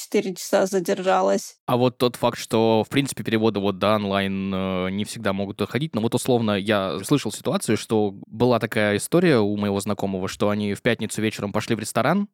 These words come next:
Speaker 2: и, собственно, в восемь вечера ресторан закрывался, банки до пяти работают. Что-то случилось в ресторане с терминалом, и они не смогли оплатить картой. И говорят: "Можно переводом?" Ну, вот, вот просто с банковского приложения.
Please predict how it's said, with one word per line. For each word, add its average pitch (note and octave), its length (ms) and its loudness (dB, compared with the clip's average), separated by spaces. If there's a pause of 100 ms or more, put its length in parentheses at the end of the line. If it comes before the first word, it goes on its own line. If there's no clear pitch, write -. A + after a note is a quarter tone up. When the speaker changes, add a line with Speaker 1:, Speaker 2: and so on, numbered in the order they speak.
Speaker 2:
и, A2+ 760 2
собственно, G#2 840 -2
в G2 180 -12
восемь A#2 260 0
вечера A2 300 -4
ресторан G#2 380 -4
закрывался, G#2+ 720 -2
банки G#2+ 340 -2
до G#2 140 -8
пяти G#3 400 0 (260)
работают. G2+ 560 -2 (120)
Что-то C#3+ 340 0
случилось B2+ 640 2
в G#2+ 160 -4
ресторане A#2+ 520 0
с - 40 -8
терминалом, A#2 640 0 (180)
и A#2+ 60 2
они D3+ 140 4
не F#3 60 2
смогли B2 280 0
оплатить D#3 340 0
картой. - 460 -4 (160)
И B2 500 4
говорят: A2+ 280 2
"Можно D#3+ 320 4
переводом?" A#2 500 0 (160)
Ну, G#2+ 200 -4 (340)
вот, - 200 -12
вот - 120 -12 (140)
просто G2 440 -4
с G#2 60 -6
банковского G2+ 420 -2
приложения. G#2 640 0